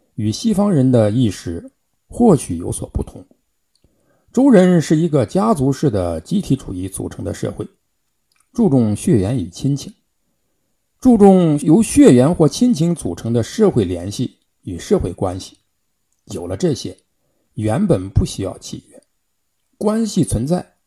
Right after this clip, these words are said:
就是契约，断绝关系就是处罚或报复。而西方人是强调个体的个人主义组成的社会，血缘关系原本就不是那么重要，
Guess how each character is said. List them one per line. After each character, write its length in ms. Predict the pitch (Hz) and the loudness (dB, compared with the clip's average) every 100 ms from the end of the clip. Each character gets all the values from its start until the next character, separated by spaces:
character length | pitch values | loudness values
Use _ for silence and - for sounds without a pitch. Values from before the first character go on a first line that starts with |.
| _ _ _ | _ _ _
就 140 | 214 | -4
是 160 | 156 98 | -4 -6
契 240 | - 87 | -10 -12
约， 160 | 85 90 _ _ _ _ _ _ - | -12 -14 _ _ _ _ _ _ -2
断 240 | 285 220 | 2 2
绝 160 | 117 127 | 4 2
关 240 | 131 147 | 4 2
系 240 | 151 - _ _ _ _ | 2 -6 _ _ _ _
就 180 | - 277 | 0 0
是 120 | 131 | 0
处 240 | - 101 | -4 -6
罚 160 | - 110 | -4 -6
或 100 | - | -6
报 240 | - - | -6 -8
复。 140 | - - _ _ _ _ _ _ _ | -10 -20 _ _ _ _ _ _ _
而 280 | 156 370 - | -2 -2 -2
西 260 | - 247 262 | -6 0 2
方 180 | 202 165 | 4 4
人 220 | 151 - _ _ _ _ | 4 0 _ _ _ _
是 200 | - 151 | 0 0
强 260 | - 104 143 | 0 -4 0
调 160 | 160 | 0
个 320 | 143 262 240 | 0 2 4
体 200 | 180 - | 2 0
的 120 | 80 92 | -10 -8
个 260 | - 262 | 0 2
人 160 | 151 147 | 2 0
主 160 | 82 | -6
义 220 | 82 92 - _ - | -10 -12 -14 _ -12
组 180 | 98 87 | -10 -10
成 160 | - | -10
的 100 | 87 | -10
社 140 | - 113 | -8 -10
会， 160 | - - _ _ _ _ _ _ _ _ _ _ - | -10 -18 _ _ _ _ _ _ _ _ _ _ -20
血 320 | - 240 196 | -2 2 4
缘 360 | 127 139 160 139 | 2 0 -2 -4
关 300 | - 196 214 | 0 0 0
系 300 | 190 123 98 | -2 -4 -4
原 260 | 87 101 208 | -4 -4 0
本 340 | 180 98 92 | -2 -4 -8
就 160 | 90 123 | -8 -8
不 180 | - 135 | -6 -6
是 140 | 156 | -4
那 80 | 123 | -4
么 120 | 85 | -6
重 200 | - 85 | -10 -8
要， 160 | 92 | -8